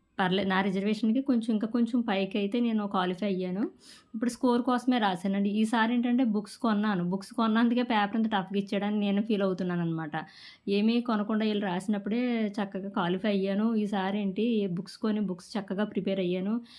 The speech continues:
ఈసారి ఓకే ఫ్రెండ్స్, మీరు గనుక చూసుకుని ఉంటే కనుక మీ స్కోర్ ఎంతో కామెంట్ బాక్స్‌లో కామెంట్ చేయడం మటుకు మర్చిపోకండి. ఓకేనా ఫ్రెండ్స్, ఈ వీడియో నచ్చితే కనుక ఈ వీడియోకి అయితే లైక్ చేయండి. అలాగే మన ఛానల్ కొంచెం హైప్ చేయండి.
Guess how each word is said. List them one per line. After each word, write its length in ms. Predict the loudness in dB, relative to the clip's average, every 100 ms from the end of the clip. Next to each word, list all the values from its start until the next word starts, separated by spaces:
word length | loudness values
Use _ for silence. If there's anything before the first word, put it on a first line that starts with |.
| -10
ఈసారి 360 | -4 0 0 -2 -8 _ _ -4
ఓకే 260 | -2 0
ఫ్రెండ్స్, 320 | 0 0 0 2
మీరు 220 | 0 2
గనుక 240 | 0 -2 -2
చూసుకుని 400 | -2 -2 -2 -2
ఉంటే 180 | 0 -2
కనుక 220 | 0 0
మీ 120 | 0
స్కోర్ 340 | -2 -2 0 0
ఎంతో 260 | -2 -2 -2
కామెంట్ 380 | -2 0 0 -2
బాక్స్‌లో 280 | -4 -6
కామెంట్ 340 | -4 -2 -2 -2
చేయడం 220 | -2 -2
మటుకు 260 | -2 -4 -4
మర్చిపోకండి. 680 | -4 -6 -6 -4 -4 -4 -2 -4 -8 -20 -18 -6
ఓకేనా 380 | -4 0 0 0
ఫ్రెండ్స్, 340 | -2 -4 -2
ఈ 80 | -2
వీడియో 240 | 0 0
నచ్చితే 240 | -4 -4 -4
కనుక 180 | -4 -4
ఈ 60 | -2
వీడియోకి 300 | -2 -2 -4
అయితే 140 | -4
లైక్ 260 | -2 -4 -6
చేయండి. 320 | -4 -2 -2
అలాగే 380 | -2 -2 0 0
మన 240 | 2 0 0
ఛానల్ 420 | -2 -2 -2 -2
కొంచెం 260 | -2 -2 -2
హైప్ 320 | -2 -2 -2
చేయండి. 440 | 0 2 2 2